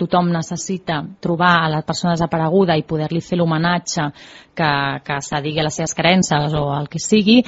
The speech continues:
doncs les comunitats indígenes tenen un vincle amb els morts que encara fa més rellevant la necessitat de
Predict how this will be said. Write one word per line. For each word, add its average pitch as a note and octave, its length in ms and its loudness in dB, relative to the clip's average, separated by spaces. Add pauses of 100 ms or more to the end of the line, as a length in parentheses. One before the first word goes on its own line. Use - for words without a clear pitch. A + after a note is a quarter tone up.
(280)
doncs F3 240 6
les F3 160 0
comunitats E3+ 480 2
indígenes F#3 800 2
tenen F3 240 2
un F3+ 80 4
vincle F3+ 240 2
amb E3+ 80 4
els E3 160 -2
morts F3 320 2
que E3+ 80 0
encara E3+ 640 2
fa E3+ 320 2
més E3+ 320 0
rellevant E3+ 560 2 (560)
la E3+ 80 4
necessitat E3 640 0
de F3 80 2